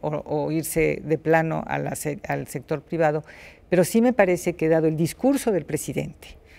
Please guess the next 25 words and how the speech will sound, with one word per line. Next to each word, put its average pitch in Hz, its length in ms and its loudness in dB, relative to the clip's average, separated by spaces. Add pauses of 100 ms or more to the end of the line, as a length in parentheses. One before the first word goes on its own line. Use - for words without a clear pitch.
(340)
dado 160 260 2
el 165 120 2
hecho 208 260 2
de 160 180 0
que - 320 -4 (640)
continuamente 185 960 2
nos 156 260 -4
están, 165 540 -4 (360)
eh, 143 640 -4 (480)
martillando 156 1000 -2 (500)
con 147 300 -4
el, 147 320 -6
el, 143 540 -4
la 139 220 0
lucha 160 300 -2
contra 147 240 -4
la 143 120 -4
corrupción 156 640 -2 (300)
y 147 280 0
el 127 800 -6
freno 180 580 2
al 147 380 -6
conflicto 156 420 -4
de 180 60 2
interés, 156 440 0